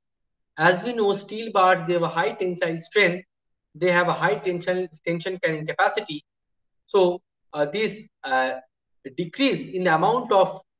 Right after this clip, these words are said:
reinforcement or decrease the amount of steel results in decrease in the tension carrying capacity.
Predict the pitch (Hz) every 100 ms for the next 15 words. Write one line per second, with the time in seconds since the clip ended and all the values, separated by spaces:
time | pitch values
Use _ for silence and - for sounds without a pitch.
0 | _ 127 127 165 165 214 247 - 175 156
1 | 147 165 - 220 208 254 269 277 254 -
2 | _ 254 240 196 185 _ _ _ _ _
3 | _ _ _ 151 175 226 214 208 175 175
4 | 160 214 185 190 185 254 - _ _ _
5 | _ _ _ _ _ 170 170 165 208 226
6 | 220 - 180 196 - 127 110